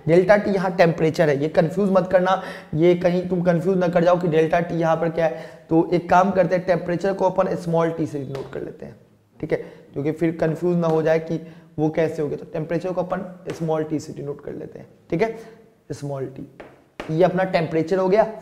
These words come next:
और ये हो गया change, uh, error in time period per second। अब तो ये बात आ गई। सवाल क्या पूछता है? सवाल तुमसे ऐसे ही पूछेगा, alpha की value दे देगा, ये पूछ देगा, per second error पूछ देगा, तो ठीक है, निकाल लेंगे, percentage error पूछ देगा, into hundred कर देंगे, वो तो खैर बात की बात है।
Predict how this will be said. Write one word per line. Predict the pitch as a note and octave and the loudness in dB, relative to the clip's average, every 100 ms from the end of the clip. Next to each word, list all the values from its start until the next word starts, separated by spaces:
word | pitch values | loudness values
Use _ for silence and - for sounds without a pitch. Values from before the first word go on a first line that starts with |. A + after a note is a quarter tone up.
| - - _ E3 | -18 -20 _ -2
और | |
ये | D#3+ D#3+ | 2 4
हो | D#3+ | 4
गया | F3 G3+ - - - | 2 2 -2 -16 -20
change, | - G3+ G3+ G3+ | 0 4 4 2
uh, | E3+ F#3 | -2 2
error | F#3 F3 | 2 4
in | F#3+ F3 | 2 2
time | E3 D#3 D3+ | 2 2 0
period | A3 A#3+ | 0 0
per | - C#3+ | 0 -2
second। | C3+ - - - | -4 -16 -4 2
अब | F#3+ | 2
तो | G#3+ | 4
ये | G3 | 6
बात | D#3+ - | 6 4
आ | - | -4
गई। | - - - - _ | -10 -18 -20 -20 _
सवाल | G3+ G3 C4 | 4 6 6
क्या | B3 | 4
पूछता | G#3+ G#3+ F#3+ G3+ | 0 0 0 -2
है? | G3 | -2
सवाल | G3+ G#3+ | 4 4
तुमसे | A3+ G#3+ A3 | 4 2 0
ऐसे | G#3+ | 0
ही | G#3 | -2
पूछेगा, | E3 D3 C#3+ | -4 -2 0
alpha | D#3+ D#3+ F#3 | 2 4 4
की | F#3 | 4
value | F3 F3 | 4 4
दे | F3 | 2
देगा, | E3+ E3+ | 4 4
ये | E3+ | 4
पूछ | E3+ E3+ | 2 -2
देगा, | D#3 D#3+ D#3 - - - - G#3 | -2 0 0 -2 -16 -20 2 4
per | G#3 G#3 | 6 4
second | G#3 G#3+ G#3 | 2 2 4
error | G3+ G3+ G3 | 4 4 4
पूछ | F#3+ E3+ | 2 2
देगा, | F#3 F#3 | 4 2
तो | F#3+ | 2
ठीक | F#3+ E3 | 0 0
है, | |
निकाल | E3+ E3+ E3+ | 2 4 4
लेंगे, | E3 D#3+ | 2 -2
percentage | - F3+ F3+ F#3 A3 | 2 2 4 2 6
error | G#3 G3+ | 6 4
पूछ | G3+ F#3+ | 2 2
देगा, | F#3 F#3 | 4 2
into | F3 F#3 | 2 -2
hundred | E3+ E3+ E3 | 0 0 2
कर | E3 | 0
देंगे, | D#3 D3+ D3+ - - - | 0 -4 -6 -14 -6 4
वो | G3+ | 6
तो | |
खैर | G3 G3 | 6 4
बात | F3 D#3+ - | 6 4 4
की | |
बात | C#3 | 0
है। | - | 0